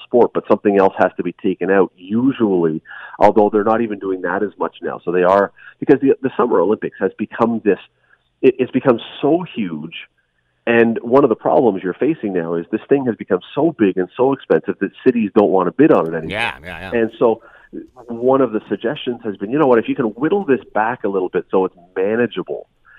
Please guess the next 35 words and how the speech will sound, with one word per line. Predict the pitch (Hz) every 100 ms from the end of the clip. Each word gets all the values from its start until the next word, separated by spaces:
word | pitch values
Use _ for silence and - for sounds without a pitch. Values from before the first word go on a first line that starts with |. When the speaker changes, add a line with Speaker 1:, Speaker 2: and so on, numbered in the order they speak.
| _ -
Speaker 1:
then | 95 107 104
you're | 104
gonna | 120 104
have | 101 98 95
more | 92 87 87
cities | - 92 87
that | -
wanna | 85 82 80
jump | 90 85 98
in | 107
Speaker 2:
So | 117
Speaker 1:
and | 170
all |
Speaker 2:
instead | 175 170 185
Speaker 1:
the |
Speaker 2:
of | 165
Speaker 1:
rest. | 165
Speaker 2:
having | 170 151
to |
build | 139 151 135
a |
facility, | 117 - 156 175 120 113
you | 131
just | 117 120
need | 120 120
a | 85
parking | - 135 165 110
lot | 104 135
and | 147
you | 135
got | 147
your | 131
breakdancing, | 127 185 127 110 92 98 85 82
uh, | 78 76 73
facility. | 85 - 76 71 64